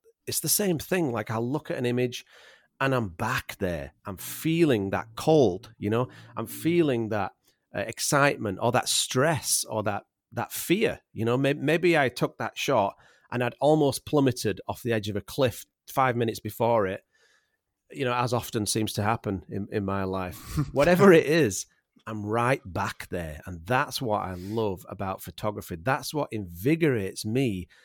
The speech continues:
Speaker 1: about this thing that we all love.
Speaker 2: In that moment, y-, you said you, you can go right back to that moment. Do you shoot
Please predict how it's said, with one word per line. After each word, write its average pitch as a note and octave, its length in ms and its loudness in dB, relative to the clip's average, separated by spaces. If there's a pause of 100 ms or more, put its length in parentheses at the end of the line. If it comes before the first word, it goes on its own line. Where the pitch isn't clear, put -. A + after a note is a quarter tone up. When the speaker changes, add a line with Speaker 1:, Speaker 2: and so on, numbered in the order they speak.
(120)
Speaker 1:
about G2 400 -6
this - 240 -6
thing C3 420 -4
that F2+ 120 -10
we F2+ 160 -6
all A2+ 300 2
love. F#2 320 -8 (1300)
Speaker 2:
In E3 180 -2
that C#3+ 200 2
moment, A2+ 520 -4 (140)
y-, A2+ 220 -14
you A#2 180 -6
said A2 560 2 (200)
you, A#2+ 240 -6
you A#2 160 -6
can A2 180 -6
go G2+ 180 2
right G2+ 340 2
back G2+ 340 2
to G#2 100 -8
that F#2+ 240 -6
moment. G2+ 580 -6
Do A2+ 80 -6
you C3+ 260 0
shoot B2+ 480 -2